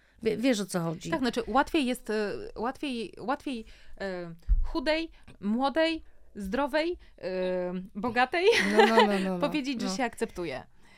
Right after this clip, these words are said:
Speaker 1: Tak, y, y, no w każdym razie, no zawsze lepiej, wiadomo, wygląda szczupła kobieta lub po prostu im mniej ciała,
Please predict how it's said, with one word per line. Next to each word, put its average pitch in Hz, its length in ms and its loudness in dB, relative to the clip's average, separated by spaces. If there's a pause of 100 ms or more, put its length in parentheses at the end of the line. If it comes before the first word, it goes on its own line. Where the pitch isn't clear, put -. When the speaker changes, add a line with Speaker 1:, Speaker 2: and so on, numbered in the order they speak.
(120)
Speaker 1:
Tak, - 320 -2
y, - 20 -8 (300)
y, 233 180 4
no 247 140 2
w - 40 -14
każdym 269 320 2
razie, 233 240 4
no 214 160 2
zawsze 190 960 2
lepiej, 175 880 0
wiadomo, 175 680 -8 (400)
wygląda 175 720 -2 (400)
szczupła - 640 -8
kobieta - 540 -12 (100)
lub 196 340 -2
po 190 160 -4
prostu 190 480 -4 (340)
im 208 120 -2 (140)
mniej 202 220 2
ciała, 202 440 0